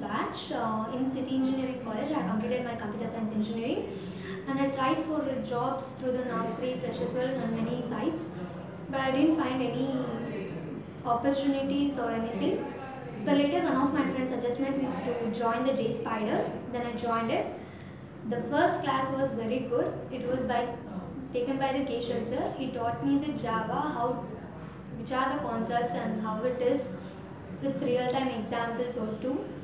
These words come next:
And it was very interesting. Then the Pra-, Praveen sir, who teaches J two double E, he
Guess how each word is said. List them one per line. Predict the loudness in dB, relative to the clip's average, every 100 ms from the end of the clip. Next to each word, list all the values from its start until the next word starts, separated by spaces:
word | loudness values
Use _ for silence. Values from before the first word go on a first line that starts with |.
| -12 -12 -12 -10 -10 -6
And | 0 2
it | 2
was | 2 2
very | 4 4
interesting. | 2 2 -2 0 2 4 2 -4 -8 -8 -8 -8 -12 -14 -12 -4
Then | 0 2 4 2 2 -2 -2 0 2 2 -2 -10 -10 -10 -10 -10 -12 -12 -12 -8 -6 0
the | 0 2
Pra-, | 2 2 2
Praveen | 2 4 4
sir, | 4 0 -2 -4
who | -4 -4 -6 -8
teaches | -2 0 0 0 0 0 -4 -6
J | 0 0
two | 0
double | 0 0 4
E, | 4 4 0 -6 -10 -12 -4
he | 4 4